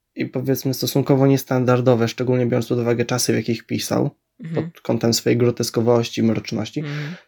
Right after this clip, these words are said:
Speaker 1: to pod czystym,
Speaker 2: Styl.
Speaker 1: mm, tak, kurczę.
Speaker 2: Okej.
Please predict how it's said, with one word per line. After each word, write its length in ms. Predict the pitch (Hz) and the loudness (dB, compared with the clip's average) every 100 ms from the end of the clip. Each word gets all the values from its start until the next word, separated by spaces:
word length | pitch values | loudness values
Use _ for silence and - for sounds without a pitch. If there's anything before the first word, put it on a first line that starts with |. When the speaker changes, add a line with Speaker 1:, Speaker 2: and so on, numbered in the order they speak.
| _ | _
Speaker 1:
to 400 | 147 143 - - _ _ | 2 2 0 -8 _ _
pod 260 | 139 - | -8 -8
czystym, 800 | - 165 - - 151 143 139 131 - | -2 0 0 2 4 4 2 0 -4
Speaker 2:
Styl. 380 | 123 127 147 139 | -6 0 2 2
Speaker 1:
mm, 140 | 120 - _ _ - - _ _ _ | -2 -8 _ _ -20 -20 _ _ _
tak, 360 | - 110 - - | -4 -4 -6 -14
kurczę. 480 | - 196 190 165 180 - 151 - - _ - - 131 | 2 6 6 4 -4 -4 -10 -16 -20 _ -20 -14 -4
Speaker 2:
Okej. 280 | 135 127 | -2 -2